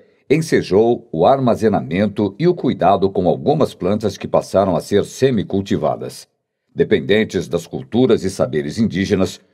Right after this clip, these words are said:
os colonos dele se apropriaram. Ocorreu entre brancos e índios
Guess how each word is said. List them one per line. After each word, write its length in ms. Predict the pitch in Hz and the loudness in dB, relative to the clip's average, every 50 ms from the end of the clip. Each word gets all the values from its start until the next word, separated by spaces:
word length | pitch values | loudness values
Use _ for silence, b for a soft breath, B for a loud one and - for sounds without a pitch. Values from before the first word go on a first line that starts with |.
| _ _ _ _ _ | _ _ _ _ _
os 160 | - 95 92 - | -6 -6 -6 -2
colonos 640 | - - 117 110 123 139 143 139 131 127 - - | 0 0 2 4 4 4 4 4 2 0 0 0
dele 360 | - - 131 143 147 139 139 | 0 2 4 4 4 2 0
se 120 | 131 - 104 | 0 0 -2
apropriaram. 760 | - - 87 90 - - 82 82 82 78 71 62 57 55 - _ _ _ _ _ _ _ _ | -2 0 -2 -4 -2 0 0 2 2 2 2 -2 -4 -10 -14 _ _ _ _ _ _ _ _
Ocorreu 520 | - - - 110 92 87 113 131 127 117 | -4 0 2 2 2 4 4 4 4 4
entre 240 | 123 123 - 113 85 | 2 2 2 0 0
brancos 520 | 69 - 107 135 147 143 139 135 110 90 | 2 2 4 4 4 2 0 0 -2 0
e 60 | 85 80 | 0 0
índios 420 | 85 110 123 110 117 110 - - | 2 2 2 2 2 0 0 -6